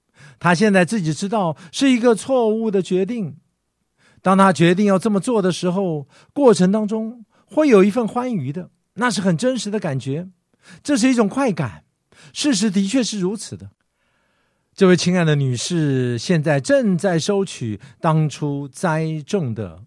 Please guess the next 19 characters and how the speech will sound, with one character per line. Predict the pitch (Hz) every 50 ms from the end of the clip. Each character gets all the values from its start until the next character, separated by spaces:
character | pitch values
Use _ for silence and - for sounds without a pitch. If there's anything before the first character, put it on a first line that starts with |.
| _ _
苦 | - - - - - 90 87 104 123 127
果， | 110 - 98 85 80 _ _ _ _ _ _ _ _ _ _ _ _ _ _ _ - _
这 | - 320 339
是 | 285
很 | 277 208 202 170
痛 | 190 220 269 247
苦 | 156 - - - -
的。 | - - - - _ _ _ _ _ _ _ _ _ _
她 | - - 110
说 | 110 - 120 98 92 92 92 98 _ _ _ _ _ _ _ _ _ _ _ _ _ _ _ - - _
：“我 | - 196 196
能 | 185 196 220
怎 | 196 190 147
么 | 131 135
办 | 131 - 180 185 165 135 117 110
呢？ | 104 104 98 _ _ _ _ _ _ _ _ _ _ _ _ _ _ _ - 151 127 -
我 | 202 262 277
怎 | 202 - - 226 202
么 | 196 208 226 233 240 240 220 - -